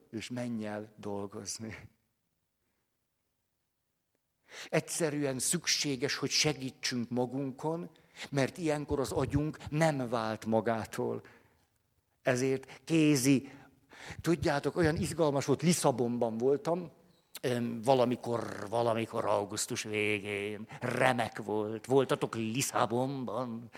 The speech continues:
Milyen zseniális. Hát az olyan, mint egy vidám park, csak úgy, úgy, úgy, hogy mondjam, ők úgy élnek.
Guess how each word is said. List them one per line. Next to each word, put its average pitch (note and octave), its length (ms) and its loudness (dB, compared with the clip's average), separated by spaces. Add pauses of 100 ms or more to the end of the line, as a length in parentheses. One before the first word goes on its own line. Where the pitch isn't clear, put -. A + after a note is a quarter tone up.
(280)
Milyen D3+ 300 4
zseniális. C3 720 2
Hát D3 160 -2
az D3 100 -2
olyan, F3+ 280 6
mint E3+ 220 0
egy C#3+ 180 -4
vidám C3 480 0
park, B2+ 340 0
csak - 220 0
úgy, C#3+ 240 0
úgy, D#3+ 220 -4
úgy, E3+ 260 -4 (380)
hogy F3+ 180 4
mondjam, C#3+ 280 0
ők D3 160 0
úgy E3 180 0
élnek. A#2 580 4